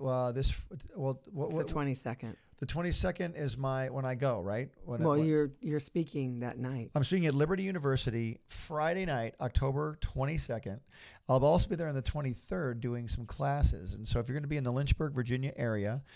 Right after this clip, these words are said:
Speaker 1: uh, go to the Sonic Con. It's called Sonic Con.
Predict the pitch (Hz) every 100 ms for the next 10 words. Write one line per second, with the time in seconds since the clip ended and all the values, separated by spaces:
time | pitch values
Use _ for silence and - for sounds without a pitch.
0 | - - - 123 123 135 180 - - -
1 | 170 196 170 - - - 113 90 85 -
2 | 135 117 - - 147 160 175 - - 131
3 | 107 95 127